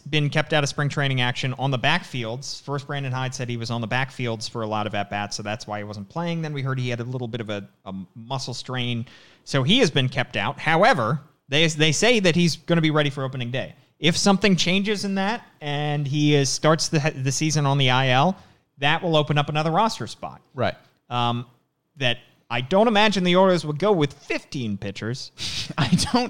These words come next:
Speaker 2: think
Speaker 1: But
Speaker 2: so.
Speaker 1: you never know.
Speaker 2: I think in that scenario, you would probably call up Ryan McKenna, maybe, because you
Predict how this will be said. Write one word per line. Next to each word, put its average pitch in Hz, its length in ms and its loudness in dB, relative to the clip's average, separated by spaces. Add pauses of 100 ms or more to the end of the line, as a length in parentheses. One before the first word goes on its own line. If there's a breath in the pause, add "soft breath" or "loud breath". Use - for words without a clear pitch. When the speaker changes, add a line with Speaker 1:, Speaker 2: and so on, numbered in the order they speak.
Speaker 2:
think - 60 -20
Speaker 1:
But 277 180 6
Speaker 2:
so. 113 240 6
Speaker 1:
you 107 60 4 (120)
never 494 280 2 (240)
know. - 120 4
Speaker 2:
I 165 100 4
think 226 240 -6
in 180 140 -2
that 139 240 2
scenario, 147 640 4
you 123 220 0
would 123 220 0
probably 120 580 2
call 120 320 2
up 113 200 2 (840)
Ryan 110 520 -4
McKenna, 107 540 -2 (420)
maybe, 226 580 0
because 190 280 -2
you 190 180 -6